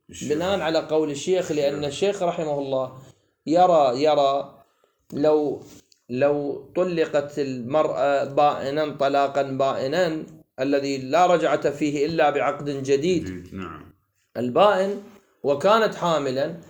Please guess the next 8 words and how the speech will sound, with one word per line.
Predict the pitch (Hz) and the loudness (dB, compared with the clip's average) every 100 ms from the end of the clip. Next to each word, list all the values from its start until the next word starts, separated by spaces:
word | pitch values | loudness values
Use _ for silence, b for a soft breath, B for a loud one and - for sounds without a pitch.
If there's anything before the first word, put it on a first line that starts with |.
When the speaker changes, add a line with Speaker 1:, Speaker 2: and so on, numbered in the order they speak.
| B | B
Speaker 2:
فإن | - 160 156 196 170 | -2 0 0 0 0
النفقة | 147 139 139 165 165 190 190 214 | 0 0 -2 -2 0 0 0 0
للحمل | 190 156 151 208 196 165 143 131 | 0 -2 0 0 2 0 -4 0
ليست | 190 202 190 151 | 0 0 -4 -4
للحامل. | 131 123 113 95 | -6 -6 -6 -6
Speaker 1:
حامل. | 85 87 87 82 | -8 -8 -10 -10
Speaker 2:
إيه. | 110 - - _ _ _ _ - | -12 -16 -20 _ _ _ _ -16
Speaker 1:
نعم. | 90 73 - | -14 -16 -20